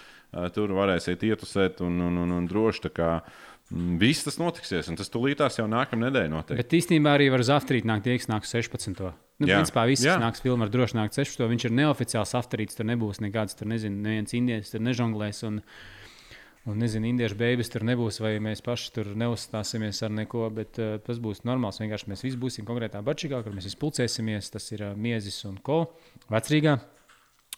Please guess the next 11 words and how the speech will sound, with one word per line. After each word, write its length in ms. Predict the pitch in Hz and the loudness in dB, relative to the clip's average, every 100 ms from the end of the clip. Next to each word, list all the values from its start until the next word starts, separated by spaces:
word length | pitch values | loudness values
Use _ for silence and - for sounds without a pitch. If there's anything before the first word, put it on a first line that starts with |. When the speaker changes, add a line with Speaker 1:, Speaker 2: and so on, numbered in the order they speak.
| - | -4
Speaker 2:
piecpadsmitajā, 560 | 113 - - 107 101 98 95 - _ _ _ 127 | -4 -2 -2 0 2 0 -4 -14 _ _ _ -8
deviņpadsmitos 440 | 113 110 - 98 - | -4 -4 -6 -14 -10
trīsdesmit, 460 | 87 95 - - | -8 -8 -12 -16
laikam. 240 | - - - | -18 -16 -4
Speaker 1:
Jā, 120 | 92 | 0
Speaker 2:
Nav 160 | 95 151 | 2 4
Speaker 1:
filma 60 | 131 | 4
Speaker 2:
oficiāls 320 | 117 131 120 | 4 2 4
Speaker 1:
ir 60 | 107 | 4
Speaker 2:
laiks. 140 | 117 | 4
Speaker 1:
astoņpadsmitos, 600 | 110 80 - 85 76 73 | 2 -2 -4 -6 -4 -6